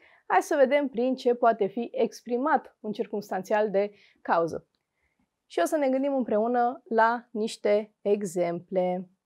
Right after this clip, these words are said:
Și avem, în primul rând, un substantiv sau un substitut al acestuia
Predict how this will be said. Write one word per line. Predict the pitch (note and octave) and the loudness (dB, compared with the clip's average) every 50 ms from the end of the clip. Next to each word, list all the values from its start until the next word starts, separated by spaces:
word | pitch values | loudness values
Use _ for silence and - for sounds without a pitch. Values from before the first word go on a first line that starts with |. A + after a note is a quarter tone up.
| _ _ _ _ _ _ _ _ _ | _ _ _ _ _ _ _ _ _
Și | - - | -2 2
avem, | D#4 D#4 D#4+ D#4 D4+ | 6 6 8 6 6
în | D4+ | 4
primul | C#4 D4+ C#4+ C4 A3+ G3 | 2 0 0 0 0 0
rând, | D#3 D#3 F3 - _ | 0 -4 -6 -10 _
un | _ - D#4 C#4+ | _ 0 0 2
substantiv | C#4 C4+ A3+ G3 - - B3+ C4+ C4 - F4+ F4+ E4+ F4 - | 2 0 -2 -2 0 0 0 2 4 4 4 4 2 0 -8
sau | _ - - C#4+ C#4 C#4 | _ -4 0 0 2 2
un | C#4 | 0
substitut | C4+ - B3+ A3+ - - C4 B3+ - F#4 F4 F4+ | 0 -4 -6 -6 -4 -6 -8 -4 -2 -4 0 0
al | A#3+ F#3+ | 2 2
acestuia | F3+ F#3 - - D4+ C#4+ - - C#4+ C4+ C4+ C#4 - | 2 0 -2 -4 -6 -6 -2 0 0 2 2 0 -4